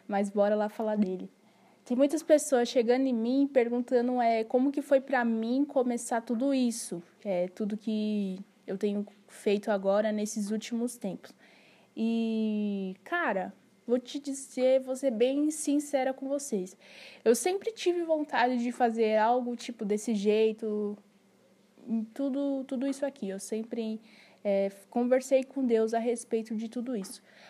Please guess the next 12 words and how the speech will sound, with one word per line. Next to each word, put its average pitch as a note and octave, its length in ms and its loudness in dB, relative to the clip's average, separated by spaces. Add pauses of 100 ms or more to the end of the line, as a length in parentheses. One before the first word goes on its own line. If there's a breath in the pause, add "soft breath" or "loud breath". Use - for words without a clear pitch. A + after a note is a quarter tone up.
Só A#3+ 220 0
que B3 100 -2
eu C4 80 2
tinha C#4 260 -2
muito C#4+ 480 2
medo C4 360 2
também B3+ 420 0
de A#3+ 280 -2
me A#3+ 140 0
arriscar D4+ 480 -4
a E4+ 40 -8
fazer. A#3 420 -2